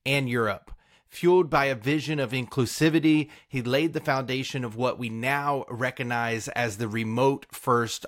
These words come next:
model, ensuring that no team member felt like a second-class citizen. Fast forward to twenty twenty, when the C E O made the bold decision to permanently close all global offices,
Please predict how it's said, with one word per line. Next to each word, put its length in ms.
model, 580
ensuring 400
that 140
no 240
team 320
member 420
felt 560
like 300
a 100
second-class 1000
citizen. 540
Fast 340
forward 320
to 320
twenty 420
twenty, 540
when 160
the 40
C 420
E 40
O 140
made 320
the 60
bold 380
decision 640
to 360
permanently 800
close 460
all 340
global 320
offices, 680